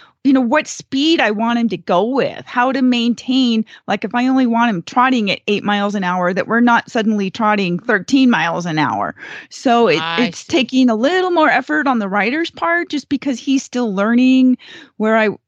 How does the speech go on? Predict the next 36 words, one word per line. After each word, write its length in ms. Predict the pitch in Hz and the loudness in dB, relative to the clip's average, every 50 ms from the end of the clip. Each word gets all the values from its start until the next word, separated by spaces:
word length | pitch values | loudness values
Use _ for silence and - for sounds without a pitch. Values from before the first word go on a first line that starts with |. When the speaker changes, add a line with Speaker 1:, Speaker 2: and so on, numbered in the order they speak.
| - - - - | -16 -16 -16 -10
Speaker 1:
where, 360 | - - 254 247 240 240 - - | -4 0 2 2 2 2 0 0
and 160 | - 254 240 247 | 0 0 0 0
he, 380 | 277 - 339 339 339 294 - - | -2 0 0 0 0 -2 -4 -6
you 180 | - 175 247 285 | -6 -2 0 2
know, 160 | 302 269 294 | 2 2 0
he 200 | 277 339 339 339 | 0 -2 -2 0
and 80 | 320 | 0
I 120 | 311 269 254 | 0 0 0
are 80 | 185 185 | 0 -2
both 380 | 175 - 208 214 262 247 - | -2 0 0 0 0 0 -2
learning 320 | 214 220 233 240 254 262 269 | -4 -2 0 0 2 2 2
each 200 | 277 285 277 - | 2 0 0 -2
other 380 | 277 277 262 277 277 277 269 | -4 -4 -2 -2 -2 -2 -2
with 160 | 226 226 214 - - - - - _ _ | 0 0 -2 -2 -4 -12 -20 -20 _ _
what's 220 | 226 247 - - | -2 -2 -2 -2
comfortable 540 | - - 285 247 254 - 269 226 202 240 240 | -4 -2 0 0 2 2 0 -2 0 -2 -4
for 200 | - - 202 190 | -4 -4 -4 -2
him 460 | 220 220 269 269 277 269 277 277 247 | -2 0 2 2 4 4 4 4 4
without 360 | 226 220 - 233 202 208 - - | 2 2 2 2 0 0 0 0
overstressing 880 | - 214 226 180 214 196 - - - - - 208 220 - - 226 233 233 | 0 0 0 0 0 -2 -4 -6 -6 -2 -2 -2 0 0 0 0 2 2
him 260 | 233 226 226 226 226 | 2 2 2 2 2
or 140 | 208 180 - | 0 0 0
overdoing 760 | - 208 196 196 220 208 175 - 180 170 175 180 190 202 220 233 | -2 -2 -2 0 -2 -2 -4 -4 -2 -2 0 2 2 4 4 4
it. 360 | 254 269 277 294 311 - - _ - - - - - - 220 | 4 4 4 2 0 -2 -4 _ -20 -20 -20 -20 -18 -16 -10
So 140 | 185 277 294 | -4 -2 0
Speaker 2:
Mm-hmm. 60 | 277 | 0
Speaker 1:
we're 120 | 285 330 330 | 2 0 0
still, 400 | - - 359 370 370 370 - - | 0 0 0 0 0 0 -4 -6
we're 160 | - 349 392 403 | -4 -4 -4 -2
still 240 | - - 440 440 | 0 0 0 0
getting 320 | 427 - 403 370 - 220 233 | 2 2 0 0 0 0 0
there. 400 | 220 202 190 185 202 226 226 - _ _ _ _ _ _ _ - - - _ | 2 2 2 2 2 2 0 -4 _ _ _ _ _ _ _ -20 -20 -20 _
Speaker 2:
So 180 | - - 370 349 | -6 -4 -2 -2
with, 160 | 330 349 - _ _ - | -2 -4 -8 _ _ -10
with 240 | 302 302 - _ | -8 -8 -8 _
the 400 | - 294 285 285 269 269 269 254 | -4 -2 0 0 0 -2 -2 -6